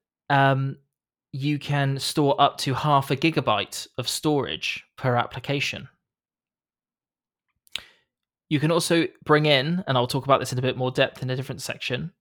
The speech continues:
um, you can include in your application an Azure Function application to run your backend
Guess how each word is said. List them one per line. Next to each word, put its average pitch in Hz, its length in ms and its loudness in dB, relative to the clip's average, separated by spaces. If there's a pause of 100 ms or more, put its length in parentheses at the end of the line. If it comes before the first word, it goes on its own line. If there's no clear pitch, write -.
(380)
um, 123 220 0
you 127 140 -2
can 135 120 -4
include 139 580 0
in 135 160 -2
your 131 120 2
application 131 560 -4
an 135 100 -2
Azure 135 380 0
Function 170 540 -2
application - 680 -8 (400)
to 123 160 -4
run 127 180 0
your 131 180 -4
backend - 580 -6